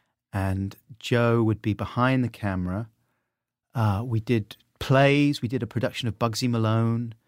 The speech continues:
We did a production of this thing called Private Wars, which is, was about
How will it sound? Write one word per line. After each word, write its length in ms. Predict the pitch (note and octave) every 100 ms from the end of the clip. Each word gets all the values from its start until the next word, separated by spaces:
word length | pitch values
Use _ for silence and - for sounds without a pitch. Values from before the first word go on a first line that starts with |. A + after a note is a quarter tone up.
| _ -
We 80 | G#2+
did 220 | - A#2
a 60 | A#2
production 560 | - A2 C#3 - -
of 120 | C3+ -
this 160 | -
thing 140 | - B2+
called 220 | A2+ -
Private 480 | - C#3 E3+ D3 C3+
Wars, 360 | C3 D3 B2+
which 180 | A2+ -
is, 160 | G#2+ A#2
was 160 | B2+ G#2+
about 380 | A2 A2+ -